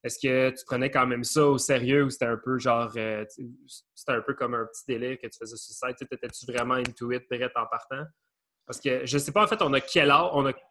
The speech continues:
combien d'âge de différence, puis je veux pas burner ton âge nécessairement non plus, là,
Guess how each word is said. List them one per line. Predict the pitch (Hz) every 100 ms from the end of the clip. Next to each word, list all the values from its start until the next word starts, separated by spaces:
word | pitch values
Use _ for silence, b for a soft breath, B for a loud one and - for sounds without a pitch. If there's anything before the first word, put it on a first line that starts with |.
| _
combien | - 147 156 151
d'âge | 139 143 147 151 131
de | 123
différence, | 120 135 123 123 139 143 139
puis | 110
je |
veux | 113
pas | 131
burner | 120 113 120
ton | 113 110
âge | 117 117
nécessairement | 110 - - 113 120
non | 110
plus, | - 135
là, | 143